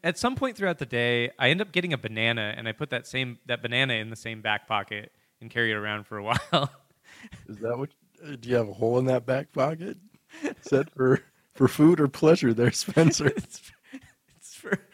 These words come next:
Speaker 1: it's for both. Um,
Speaker 2: Yeah, it's your prostate banana.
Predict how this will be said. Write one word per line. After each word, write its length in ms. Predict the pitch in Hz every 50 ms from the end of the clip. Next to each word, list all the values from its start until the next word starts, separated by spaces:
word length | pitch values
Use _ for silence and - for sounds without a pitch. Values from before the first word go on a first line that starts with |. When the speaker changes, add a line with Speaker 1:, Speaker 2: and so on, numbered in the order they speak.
| - 330 285
Speaker 1:
it's 260 | 226 - - - -
for 160 | - 202 190
both. 420 | 165 127 147 131 113 113 - - - - - - - - -
Um, 180 | - 165 165 160 -
Speaker 2:
Yeah, 260 | 185 190 175 170 170 - - _ _ _ _ -
it's 140 | 170 175 -
your 120 | 170 170
prostate 640 | 165 - - 151 156 - - - - - 127 127 156
banana. 520 | 180 156 151 151 147 143 - 147 156 165